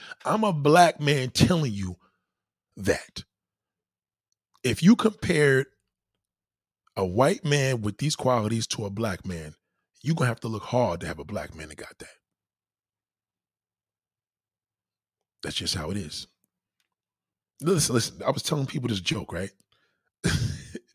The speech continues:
When a black man meets a Latin woman from D R and brings her back to the States versus a white man, who you think gonna buy her house? Who you think when she come to America, who, who gonna buy the house first? That white boy buy the house.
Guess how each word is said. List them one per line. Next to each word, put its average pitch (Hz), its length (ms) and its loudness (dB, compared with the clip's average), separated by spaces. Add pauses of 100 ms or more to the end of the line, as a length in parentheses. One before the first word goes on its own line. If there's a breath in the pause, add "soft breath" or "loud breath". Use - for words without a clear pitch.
(540 loud breath)
When 123 180 -2
a 107 40 -6
black 156 380 0
man 165 220 2
meets 156 220 0
a 139 60 -4
Latin 123 400 -4
woman 120 220 -2
from 113 220 -6
D 113 180 0
R 120 160 2
and 113 100 -2
brings 110 200 -2
her 110 80 -2
back 113 240 0
to 98 60 -6
the 95 60 -4
States - 600 -2 (1040)
versus 104 400 2
a 95 40 -4
white 92 240 -4
man, - 280 -14
who 170 120 4
you 190 80 4
think 170 180 -2
gonna 143 120 -2
buy 127 160 -2
her 117 180 -2
house? 107 360 -6 (1500)
Who 208 120 4
you 214 120 6
think 185 240 0
when 170 100 4
she - 160 2
come 160 240 -2
to 156 80 0
America, 139 460 2
who, 117 260 0
who 202 120 2
gonna 185 140 -2
buy 143 180 2
the 123 80 0
house 113 200 -2
first? 98 200 -8
That 151 120 0
white 147 240 0
boy 117 200 0
buy 113 180 0
the 107 80 -2
house. 107 400 0